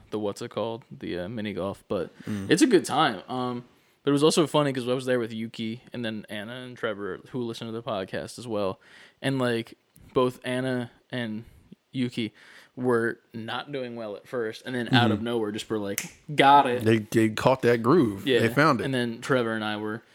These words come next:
Speaker 1: bonding over baseball. We went to the batting cages, and he and I both decided to go in the fast one, which is,
Speaker 2: Mm.
Speaker 1: I think, eighty to ninety miles per hour, which is fast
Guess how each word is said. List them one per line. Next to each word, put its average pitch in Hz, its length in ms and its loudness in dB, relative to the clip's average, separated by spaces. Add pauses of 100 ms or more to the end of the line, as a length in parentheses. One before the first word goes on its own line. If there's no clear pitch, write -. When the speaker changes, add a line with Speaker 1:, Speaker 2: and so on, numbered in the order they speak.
(260)
Speaker 1:
bonding 117 540 0
over 117 220 -4
baseball. 110 760 -4
We 135 120 -6
went 113 180 -8
to 123 60 -10
the 107 280 -6
batting 104 420 -6
cages, 104 460 -8
and 101 260 -10 (540)
he 190 240 2
and - 160 2
I 151 100 4
both 139 200 -2
decided 127 320 0
to 120 100 -4
go 120 140 -4
in 104 80 -10
the 95 80 -16
fast 104 500 -6
one, 151 300 -4 (100)
which 123 220 -6
is, 117 60 0
Speaker 2:
Mm. 107 200 2 (100)
Speaker 1:
I 120 60 -10
think, 123 240 -10
eighty 117 280 -6
to 110 80 -10
ninety 107 320 -10
miles 110 260 -10
per 113 160 -10
hour, 113 360 -8 (420)
which 151 140 -4
is 135 140 -4
fast 131 640 0